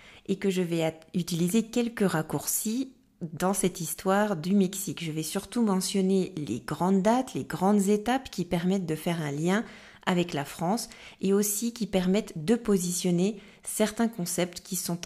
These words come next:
importants pour bien comprendre, euh, l'univers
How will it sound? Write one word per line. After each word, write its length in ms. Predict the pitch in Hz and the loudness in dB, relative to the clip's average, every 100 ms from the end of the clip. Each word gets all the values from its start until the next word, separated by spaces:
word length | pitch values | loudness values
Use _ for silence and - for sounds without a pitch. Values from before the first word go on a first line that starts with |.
| - | -2
importants 560 | 208 202 175 - 196 | 0 0 -2 -2 -2
pour 340 | 208 220 226 175 | -2 0 -2 -2
bien 260 | 156 202 | 0 0
comprendre, 720 | 214 185 175 - 170 196 185 - | 0 -2 -4 -4 -2 0 -2 -4
euh, 180 | 156 151 | -4 -4
l'univers 800 | 151 160 214 202 165 170 185 202 | -2 2 4 4 4 2 2 0